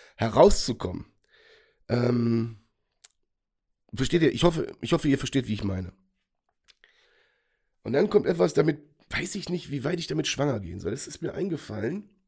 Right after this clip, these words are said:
ähm, weil die Frage habe ich tatsächlich letztens selber gestellt.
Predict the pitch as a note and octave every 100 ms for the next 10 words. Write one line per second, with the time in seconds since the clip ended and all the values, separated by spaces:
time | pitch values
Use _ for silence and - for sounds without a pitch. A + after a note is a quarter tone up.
0 | _ _ _ _ _ _ _ _ _ _
1 | - A2+ G#2+ A2+ G#2 G#2 F#2+ - _ -
2 | C#3+ D#3+ - G#3 D4+ B3 B2+ C3 D3 -
3 | D#3 E3+ D3+ D#3 E3 - B2 - C#3 -
4 | _ - G2+ A#2 B2+ A2 G2 G2 - G2+
5 | - - -